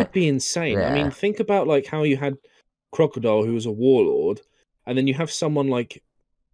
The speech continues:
Speaker 1: N L, who Luffy, if you think about it, couldn't actually physically beat him and had to send him away.
Speaker 2: <laughs>
Speaker 1: He didn't,
Speaker 2: Yeah.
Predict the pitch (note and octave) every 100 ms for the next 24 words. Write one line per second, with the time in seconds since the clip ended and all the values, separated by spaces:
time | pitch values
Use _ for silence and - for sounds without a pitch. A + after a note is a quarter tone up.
0 | _ B2 B2 F#2+ F2+ G2 - _ - B2+
1 | A#2 F#2+ C#3+ D3 - C3+ B2+ A#2 _ _
2 | - - C3+ C#3 F#3 A2+ G2 F2+ A2 C#3
3 | - D#3 D#3+ C#3+ - C3+ - C3+ B2 B2
4 | A#2+ C3 C3+ G#2+ F#2+ F#2+ A2 - G2+ A#2
5 | A2 G#2+ G2+ - - G#2 A2+ G2 C#2+ E2+
6 | - G3 D#3+ C3+ B2+ E3 -